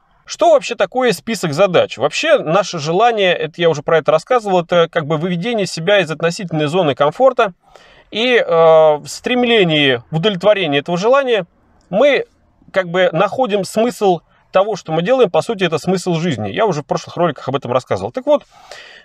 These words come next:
любая система задач – это психологическое выведение себя из относительной зоны комфорта, и, э, решение их помогает нам вернуться в эту зону комфорта, тем самым еще и плюс получить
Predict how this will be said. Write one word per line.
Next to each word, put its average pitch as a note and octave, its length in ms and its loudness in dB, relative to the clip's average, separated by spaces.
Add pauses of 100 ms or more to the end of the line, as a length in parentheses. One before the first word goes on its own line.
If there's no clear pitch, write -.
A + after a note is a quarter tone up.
любая A#3+ 340 0
система A3 400 -4
задач – G#3 480 0 (800)
это E3 380 0 (140)
психологическое F3+ 720 -4
выведение F3+ 560 -2
себя F#3+ 440 0
из C#3 240 -8
относительной E3+ 480 -4
зоны D3+ 220 -2
комфорта, G#3 640 0 (160)
и, G3+ 300 -4
э, C#3 760 2
решение A#3 500 -4
их F#3+ 160 -6 (300)
помогает F#3 540 0
нам E3 320 0 (120)
вернуться F#3 680 0
в C3+ 120 -2
эту E3+ 220 0
зону D3 180 0
комфорта, F#3+ 480 0
тем D3 200 -4
самым G3 380 0
еще D#3+ 260 -6
и D3 80 -2
плюс F3+ 280 -6
получить B2+ 460 -8